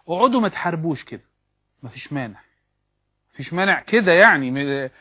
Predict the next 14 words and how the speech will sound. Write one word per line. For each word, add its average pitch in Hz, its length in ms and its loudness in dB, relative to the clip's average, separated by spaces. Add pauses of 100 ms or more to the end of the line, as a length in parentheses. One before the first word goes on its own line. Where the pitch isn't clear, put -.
(340)
إنما، 180 440 -4 (540)
آه، 135 720 -6
إنما، 190 480 -6
آه، 139 180 -10
ها، 180 360 -8
تلاتين 156 380 -6
سنة، 117 220 -14 (1700)
جهزوا 170 500 -6
قوة 165 400 -6
الأمة، 127 220 -16
بس 240 220 -10
خلي 226 260 -6
الناس 190 440 -10 (180)
يعني 127 280 -8